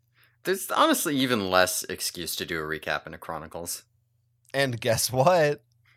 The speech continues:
Speaker 1: What?
Speaker 2: Oh, this book came out in August nineteen ninety-eight,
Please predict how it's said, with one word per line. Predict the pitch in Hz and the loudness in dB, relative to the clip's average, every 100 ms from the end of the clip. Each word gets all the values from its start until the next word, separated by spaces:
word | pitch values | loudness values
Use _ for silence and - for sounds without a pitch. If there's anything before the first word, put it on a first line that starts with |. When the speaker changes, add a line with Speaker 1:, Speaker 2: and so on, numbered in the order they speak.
| _ _ _ _ _ _ _ _ _ _ _ _ | _ _ _ _ _ _ _ _ _ _ _ _
Speaker 1:
What? | - 95 110 113 - _ _ _ - | -4 6 8 6 0 _ _ _ 4
Speaker 2:
Oh, | 131 - - - - | 6 6 -2 -20 -2
this | 131 180 - | 2 2 4
book | 196 180 | 4 4
came | - 160 | 2 4
out | 151 147 135 | 8 8 8
in | 131 | 2
August | 123 139 202 208 135 131 - - | 8 10 10 8 2 0 -4 -8
nineteen | 127 131 165 - 165 160 | -2 -2 -2 -8 -6 -4
ninety-eight, | 151 151 156 156 160 165 269 302 269 262 | -2 -2 -2 -2 0 4 4 2 -4 -6